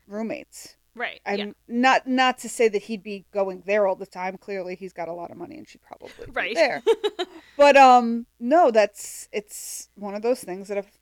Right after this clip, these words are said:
Speaker 1: regardless of business, like, your boyfriend and your best friend aren't seeing eye to eye. That's
Speaker 2: Right, it's gonna be
Speaker 1: not
Speaker 2: problematic.
Speaker 1: good.
Speaker 2: And it's not even just that they're not seeing eye to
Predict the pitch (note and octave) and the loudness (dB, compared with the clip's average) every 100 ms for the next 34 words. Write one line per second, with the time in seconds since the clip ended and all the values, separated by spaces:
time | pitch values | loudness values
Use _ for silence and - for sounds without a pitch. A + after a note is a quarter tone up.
0 | _ G3 - G3 A#3 A3+ - F#3 - F#3+ | _ -16 -4 0 0 -2 -6 -14 -8 -6
1 | G#3+ G3+ F#3+ - F#3 - _ _ _ _ | -6 -6 -10 -10 -10 -10 _ _ _ _
2 | G#3+ A#3+ C#4 C4 _ _ A#3 B3+ D4 C4+ | 0 2 2 0 _ _ 0 2 0 -4
3 | B3 A#3+ A3+ G3+ _ _ A3+ G#3+ - A#3 | -4 -4 -8 -10 _ _ -4 -2 -4 -2
4 | A3 G#3 G3+ G3+ _ _ - - C4 A#3+ | 0 0 -2 -10 _ _ -18 -10 -4 -4
5 | A#3 G#3 G3 G3 G3 F#3+ F#3 F#3 F#3 F#3+ | -2 -2 0 -2 0 0 2 0 -2 -6
6 | - - G#3 G#3+ G3+ F3 G3+ - A#3 A#3+ | -6 -12 -12 -8 -8 -8 -14 -14 -12 -10
7 | A#3 A3+ A3+ A3+ G#3+ G#3 - F#3+ - - | -6 -2 0 2 2 0 -2 -4 -6 -8
8 | - _ - - A3+ B3 - C4 D4+ A#4+ | -18 _ -20 -8 -8 -8 -8 -6 -6 -6
9 | G#4+ A3 A3+ A3+ G#3 G3+ G3 F#3+ - G#3+ | -8 -10 -10 -12 -10 -10 -8 -10 -10 -14
10 | G3 F3+ F#3 F#3 | -12 -10 -8 -8